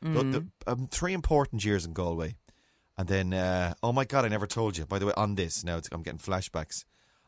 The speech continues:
Speaker 1: I did Dara Quilty's podcast during the week. And
Speaker 2: Oh,
Speaker 1: ever
Speaker 2: go
Speaker 1: since
Speaker 2: on.
Speaker 1: I did it, I've had palpitations about,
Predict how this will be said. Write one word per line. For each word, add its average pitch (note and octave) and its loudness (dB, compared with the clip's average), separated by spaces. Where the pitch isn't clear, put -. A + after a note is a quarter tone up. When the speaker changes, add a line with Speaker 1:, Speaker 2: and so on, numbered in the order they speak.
Speaker 1:
I G2+ 2
did F#2+ 0
Dara G#2 4
Quilty's G2+ -2
podcast D#2+ -4
during E2+ -2
the D#2+ -2
week. D#2+ -6
And G2+ 0
Speaker 2:
Oh, A#2+ 4
Speaker 1:
ever A#2+ 6
Speaker 2:
go - 2
Speaker 1:
since A2+ 2
Speaker 2:
on. G#2+ 4
Speaker 1:
I - 4
did G2+ 2
it, G2 2
I've E2 -2
had F2 -2
palpitations F#2+ 0
about, E2+ -2